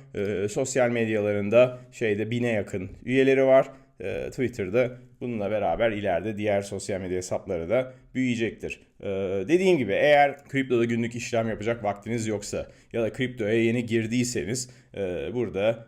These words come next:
tıpkı borsanı anlamayanlar nasıl bankadan borsa fonu alıyor gi-, gibi düşünerek siz de kripto fonu almak için J J O'yu değerlendirebilirsiniz. Ee, davet linkim video açıklamasında, e, platformun diğer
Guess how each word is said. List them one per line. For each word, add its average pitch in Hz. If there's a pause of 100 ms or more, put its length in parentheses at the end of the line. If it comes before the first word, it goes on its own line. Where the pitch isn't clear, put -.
tıpkı 120
borsanı 107
anlamayanlar 104
nasıl 104
bankadan 95
borsa 101
fonu 101
alıyor 101 (300)
gi-, 69
gibi 95
düşünerek 117
siz 98
de 110
kripto 104
fonu 110
almak 107
için 131
J 113
J 95
O'yu 131 (240)
değerlendirebilirsiniz. 123 (220)
Ee, 82
davet 143
linkim 123
video 110
açıklamasında, 92 (200)
e, 101 (100)
platformun 120
diğer 117